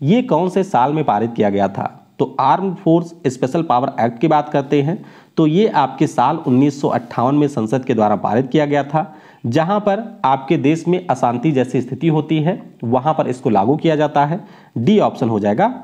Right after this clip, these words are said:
करेक्ट। अगला प्रश्न है कि भारतीय संसद के द्वारा बालक और किशोर श्रम प्रतिषेध और विनियमन अधिनियम कौन से साल में पारित किया गया था?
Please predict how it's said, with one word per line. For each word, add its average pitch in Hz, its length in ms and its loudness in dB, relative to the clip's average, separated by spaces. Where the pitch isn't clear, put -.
करेक्ट। 196 280 -4
अगला 143 240 2
प्रश्न 170 320 -4
है 135 140 -2
कि 165 80 4
भारतीय 143 460 2
संसद 170 380 -2
के 156 100 2
द्वारा 110 340 0
बालक 143 600 0
और 160 300 2
किशोर 147 380 2
श्रम 131 280 -2
प्रतिषेध 170 760 0
और 160 200 2
विनियमन 127 520 2
अधिनियम 113 520 -2
कौन 190 280 2
से 202 220 0
साल 143 360 0
में 156 140 0
पारित 113 340 0
किया 107 160 2
गया 101 200 0
था? 104 400 -6